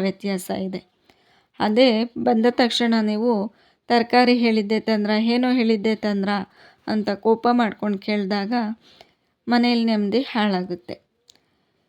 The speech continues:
ನೀವು ಕೋಪ ಮಾಡ್ಕೊಂಡು ಕೇಳಿದ್ರು, ಪ್ರೀತಿಯಿಂದ ಕೇಳಿದ್ರು, ಮರುದಿನ ಬೆಳಗ್ಗೆ ಅವ್ರ ತಂದೆ ತರ್ತಾರೆ.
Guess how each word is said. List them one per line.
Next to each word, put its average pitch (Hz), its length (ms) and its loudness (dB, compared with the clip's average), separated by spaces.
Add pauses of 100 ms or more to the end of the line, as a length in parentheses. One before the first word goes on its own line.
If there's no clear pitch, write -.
(420)
ನೀವು 254 280 0
ಕೋಪ 226 380 2
ಮಾಡ್ಕೊಂಡು 233 520 2
ಕೇಳಿದ್ರು, 226 600 0
ಪ್ರೀತಿಯಿಂದ 247 840 0
ಕೇಳಿದ್ರು, 214 760 -2 (480)
ಮರುದಿನ 240 500 4
ಬೆಳಗ್ಗೆ 208 640 -2
ಅವ್ರ 233 160 2
ತಂದೆ 233 380 2
ತರ್ತಾರೆ. 180 680 -4